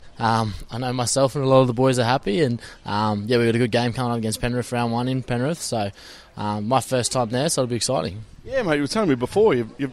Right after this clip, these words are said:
Speaker 2: haven't played there before, a mix of injury, origin, and, and the fact that Brisbane just didn't play there for a long time.
Speaker 1: Nah, yeah, we haven't. So, um,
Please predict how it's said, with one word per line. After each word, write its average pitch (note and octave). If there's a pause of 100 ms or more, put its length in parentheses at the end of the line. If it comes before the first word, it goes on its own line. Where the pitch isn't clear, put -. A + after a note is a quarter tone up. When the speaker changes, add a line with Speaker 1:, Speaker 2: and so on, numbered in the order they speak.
(120)
Speaker 2:
haven't D3+
played F3
there F3+
before, C3
a A2
mix A2+
of G#2+
injury, C3
origin, C3
and, D#3+
and D3+
the C3+
fact -
that B2
Brisbane C3+
just -
didn't B2+
play B2+
there G3+
for -
a A#2+
long G2
time. - (140)
Speaker 1:
Nah, D#3+
yeah, F3
we D3
haven't. D3+
So, B2 (120)
um, A2